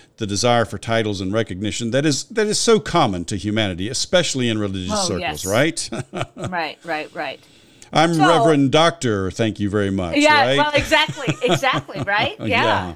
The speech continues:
Speaker 1: yeah.
Speaker 2: exactly.
Speaker 1: Yeah.
Speaker 2: So how does Matthew summarize this?
Speaker 1: Well, he summarizes it in verse eleven and twelve.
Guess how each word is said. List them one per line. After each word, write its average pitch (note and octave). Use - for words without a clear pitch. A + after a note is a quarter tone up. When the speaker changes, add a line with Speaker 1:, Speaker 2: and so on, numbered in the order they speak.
Speaker 1:
yeah. F#2
Speaker 2:
exactly. F#3+
Speaker 1:
Yeah. -
Speaker 2:
So -
how F4+
does G4+
Matthew D4+
summarize F3
this? -
Speaker 1:
Well, D#3
he G3
summarizes F#3
it D#3
in C3+
verse C3+
eleven B2+
and A2+
twelve. E2+